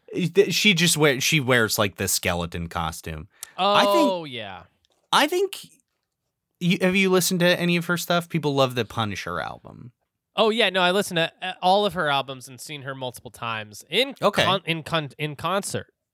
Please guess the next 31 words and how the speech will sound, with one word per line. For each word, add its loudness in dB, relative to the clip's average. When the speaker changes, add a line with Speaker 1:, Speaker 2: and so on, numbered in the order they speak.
Speaker 1:
Okay. 2
Speaker 2:
Yeah. -4
Speaker 1:
I, 2
this 2
is, -2
this 0
is, -2
can 2
I 4
say 2
my 2
opinions -2
on -2
it? -12
Speaker 2:
Totally. 0
Speaker 1:
I 4
think, -2
I 2
think -4
it's -4
good. -2
I 2
think 2
it's 0
Speaker 2:
Do -4
you -18
Speaker 1:
overall 6
Speaker 2:
like 6
Speaker 1:
good -4
mu- -4
Speaker 2:
Phoebe? -4